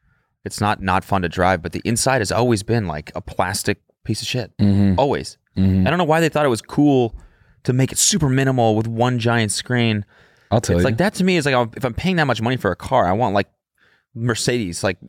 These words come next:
Speaker 1: L E D,
Speaker 2: Yeah.
Speaker 1: L E D lights so you can change the colors so it looks like this.
Speaker 2: Yeah.
Speaker 1: I
Speaker 2: So
Speaker 1: want comfy ass massage seats. I don't want a fucking golf cart, you know?
Speaker 2: <laughs>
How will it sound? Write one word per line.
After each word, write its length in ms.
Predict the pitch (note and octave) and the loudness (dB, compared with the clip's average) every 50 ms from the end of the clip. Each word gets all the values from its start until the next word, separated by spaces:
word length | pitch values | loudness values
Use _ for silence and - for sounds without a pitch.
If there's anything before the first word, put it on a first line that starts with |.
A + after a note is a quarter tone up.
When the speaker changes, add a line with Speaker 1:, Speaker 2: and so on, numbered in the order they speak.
| - - | -2 0
Speaker 1:
L 100 | B2 A2 | 2 4
E 40 | |
D, 60 | G#2+ G#2 | 4 4
Speaker 2:
Yeah. 160 | F#2+ F#2 F2 E2+ | 2 2 0 2
Speaker 1:
L 140 | A#2 B2 C3 | 2 4 4
E 40 | C3 | 2
D 180 | A#2 A2 B2 A#2+ | 2 2 2 2
lights 280 | G#2 G#2+ A2+ A2+ - - | 4 2 2 2 0 -2
so 40 | |
you 40 | G2+ F#2+ | -4 -4
can 80 | G2 | -4
change 320 | F#2+ - A#2+ A2+ A2+ G#2+ G2 | -4 -2 -2 -2 -2 -2 -4
the 100 | G2+ F#2+ | -4 -2
colors 400 | - A#2 G#2+ G2+ F#2 F#2 F2 F#2 | -2 0 0 0 0 -2 -4 -6
so 80 | - F#2 | -10 -8
it 40 | |
looks 180 | G2 G#2+ G2+ - | -8 -6 -6 -4
like 120 | G2+ F2+ G2 | -6 -4 -2
this. 340 | G#2 F#2+ E2+ - - - - | -2 -2 -2 -4 -8 -6 -2
Speaker 2:
Yeah. 340 | - G2 G2+ G2 F2 D#2 D2 - | 0 2 4 4 2 0 -2 -2
Speaker 1:
I 40 | A2 A2 | 0 0
Speaker 2:
So 40 | G#2+ | 0
Speaker 1:
want 100 | G2 - | 0 0
comfy 360 | - - B2+ C3 A#2+ B2+ B2 | -2 -2 -2 -2 0 2 2
ass 140 | A#2 A#2 A2+ | 2 0 0
massage 440 | A2 G#2+ - - G#2+ G#2+ G#2+ G2 - | -4 -4 -2 0 2 2 0 0 -2
seats. 440 | - F#2+ E2+ D#2+ C#2+ - - - | -4 -4 -4 -6 -6 -8 -8 -6
I 80 | - G2+ | -4 -2
don't 100 | C3 D#3 | 0 0
want 100 | E3+ E3 | 0 0
a 20 | C#3 | 0
fucking 400 | - C#3+ C3 C3 A#2 G#2+ G#2+ G#2+ _ _ _ _ _ - A2+ - B2 | -2 -4 -2 -2 -4 -6 -6 -10 _ _ _ _ _ -20 -14 -12 -6
golf 300 | A#2 A2 A2+ A2+ A2+ - | -2 0 0 0 0 -2
cart, 320 | - - A2+ F#2 F2+ E2+ - A#2 G#2 | -4 -4 -2 -2 -2 -4 -8 -10 -6
you 100 | - G#2 | -2 0
know? 200 | G#2+ A#2 C#3 D3+ - _ - - - - _ - - | 0 0 0 -2 -6 _ -20 -20 -20 -20 _ -12 -10
Speaker 2:
<laughs> 340 | - B2 A#2 - - B2 C3 | -8 -8 -8 -10 -14 -16 -16